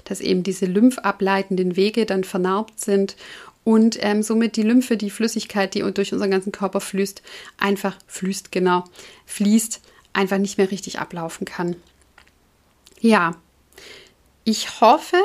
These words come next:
das war einigermaßen verständlich, wie ich's erklärt habe. Und, ähm, ich konnte, äh, dem einen oder anderen, der einen oder anderen da auch so ein bisschen die Scheu und die, ähm,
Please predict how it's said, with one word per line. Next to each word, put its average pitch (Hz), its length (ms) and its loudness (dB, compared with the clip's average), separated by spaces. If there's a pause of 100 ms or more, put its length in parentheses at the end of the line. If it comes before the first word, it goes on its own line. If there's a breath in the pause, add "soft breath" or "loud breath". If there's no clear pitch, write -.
(600)
das 208 220 -4
war 190 180 2
einigermaßen 233 640 0
verständlich, - 560 -4
wie 190 60 -6
ich's 185 120 -8
erklärt - 460 -4
habe. 269 160 -2 (160)
Und, 247 440 2
ähm, 214 360 -4
ich - 140 -18
konnte, 220 440 -2
äh, - 320 -4
dem 208 240 -2
einen 220 200 2
oder 214 160 0
anderen, 208 240 0
der 202 100 0
einen 208 160 0
oder 202 220 0
anderen 214 320 0 (420 loud breath)
da 214 200 2
auch 208 100 0
so - 100 -2
ein 208 80 4
bisschen 208 420 0
die 202 160 -4
Scheu 226 520 2
und 208 240 -2
die, 202 320 -2
ähm, 190 540 0